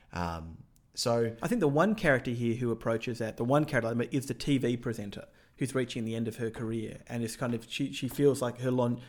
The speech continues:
Speaker 2: her longevity as a T V presenter is coming to an end, and she's thinking about how to deal with it. She's the one, and I imagine for people who live in Dubai, they know her from television.
Speaker 1: Maybe that's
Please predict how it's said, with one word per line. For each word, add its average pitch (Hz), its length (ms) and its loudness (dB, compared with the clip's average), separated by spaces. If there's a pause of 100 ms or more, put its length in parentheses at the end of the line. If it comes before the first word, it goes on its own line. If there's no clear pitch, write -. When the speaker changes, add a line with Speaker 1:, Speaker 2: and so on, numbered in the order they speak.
(160)
Speaker 2:
her 135 100 4
longevity 127 560 6
as 113 80 0
a 110 60 -6
T 117 180 -4
V 113 160 0
presenter 113 320 -2
is 110 100 -4
coming 117 280 -2
to 120 100 -6
an 110 80 -2
end, 113 180 -2
and 110 100 -4
she's 117 140 -8
thinking 120 160 -2
about 113 160 -4
how 120 120 -2
to 110 80 -2
deal 113 180 -2
with 135 180 -2
it. 185 100 -2
She's 165 320 2
the 135 60 0
one, 123 280 0 (280)
and 139 80 2
I 135 40 6
imagine 160 320 4
for 123 80 0
people 117 260 0
who 113 80 2
live 131 220 2
in 123 80 2
Dubai, 107 440 -4 (120)
they 123 120 0
know 123 280 2
her 113 240 0
from 107 260 -6
television. 120 400 2
Speaker 1:
Maybe 104 140 0
that's 95 220 -4